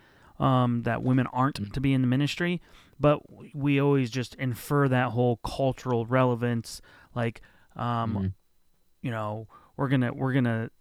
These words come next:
Speaker 1: choose this hill, and we're gonna, we're gonna die on this hill because women shouldn't be in ministry because of this, this, and this. And we're like,
Speaker 2: Yeah.
Speaker 1: and I always, I always come up with the idea of, like, well, how, and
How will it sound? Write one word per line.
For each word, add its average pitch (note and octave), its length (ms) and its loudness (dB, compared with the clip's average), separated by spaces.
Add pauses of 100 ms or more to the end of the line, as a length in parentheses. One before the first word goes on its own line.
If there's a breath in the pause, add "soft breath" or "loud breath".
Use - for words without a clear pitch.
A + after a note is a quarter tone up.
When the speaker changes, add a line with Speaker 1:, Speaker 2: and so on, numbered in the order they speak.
(220)
Speaker 1:
choose C#3 300 0
this B2+ 260 -2
hill, A#2 240 0
and A2 120 0
we're G#2+ 120 -4
gonna, G#2+ 280 -2
we're A2+ 180 -2
gonna G#2+ 180 -4
die G#2+ 240 -2
on G#2+ 120 -2
this G#2+ 200 -6
hill G#2+ 260 -4 (260 soft breath)
because A2 320 -6
women A#2+ 300 0
shouldn't G#2+ 260 -6
be G#2+ 120 -6
in G#2 100 -4
ministry G#2 540 -10 (300 soft breath)
because A#2+ 260 -2
of G#2 100 -6
this, G#2+ 200 -4
this, - 240 -10
and G#2 160 -6
this. C3+ 420 -2 (500 soft breath)
And C#3 120 2
we're B2+ 100 4
like, A#2+ 260 0
Speaker 2:
Yeah. F#2+ 220 0 (200)
Speaker 1:
and C3+ 140 0
I D#3 180 6
always, C#3+ 440 2 (320)
I D3+ 100 0
always D#3+ 200 -2
come B2 200 -4
up A2+ 140 -6
with A2+ 100 -8
the A2+ 120 -8
idea A2 320 -6
of, G#2 80 -8
like, G#2+ 260 -6 (320 soft breath)
well, C#3+ 380 2 (340)
how, D3 560 0 (640 soft breath)
and D#3 220 2